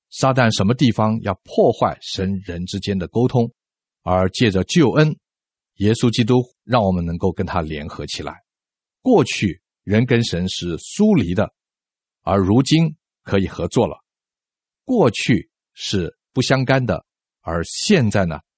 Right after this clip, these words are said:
神要我们能够和他一起来合作。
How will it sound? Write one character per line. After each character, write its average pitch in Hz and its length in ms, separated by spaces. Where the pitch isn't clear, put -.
神 98 580
要 131 180
我 95 200
们 78 140
能 80 140
够 82 260
和 92 300
他 90 420
一 117 120
起 - 260
来 76 180
合 - 260
作。 - 280